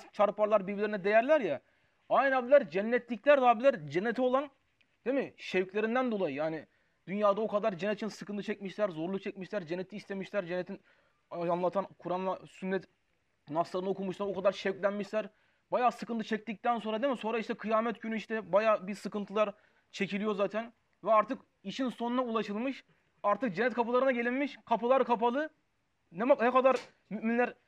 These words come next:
bir an evvel kapıların açılıp orayı görmek ve oraya girmeye ne kadar şevklidir değiller mi? İşte o, o şevklerinin verdiği o hareketlilikle nedir böyle? Birbirleriyle izdiham içinde olacaklar diyor. Çok kalabalık böyle birbirlerine değecekler, temas edecekler. Öyle bir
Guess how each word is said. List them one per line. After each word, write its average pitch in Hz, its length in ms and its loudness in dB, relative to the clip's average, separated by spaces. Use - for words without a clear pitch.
bir 175 140 -2
an 240 100 2
evvel 233 240 2
kapıların 220 360 0
açılıp 220 400 -2
orayı 220 280 0
görmek 208 480 0
ve 214 40 -4
oraya 214 260 2
girmeye 220 460 0
ne 233 80 2
kadar 240 240 4
şevklidir 196 520 -4
değiller 220 300 0
mi? 139 100 -8
İşte 180 200 -12
o, 269 220 2
o 254 120 -2
şevklerinin 226 720 -2
verdiği 220 420 2
o 247 120 -4
hareketlilikle 226 760 -4
nedir 254 280 -2
böyle? 262 320 -2
Birbirleriyle 226 340 -4
izdiham 220 440 -2
içinde 226 220 -2
olacaklar 208 560 0
diyor. 226 160 -4
Çok 247 200 -6
kalabalık 202 420 -2
böyle 202 160 -2
birbirlerine 196 440 -4
değecekler, 202 520 0
temas 202 300 -4
edecekler. 214 480 -2
Öyle 254 320 6
bir 294 160 -2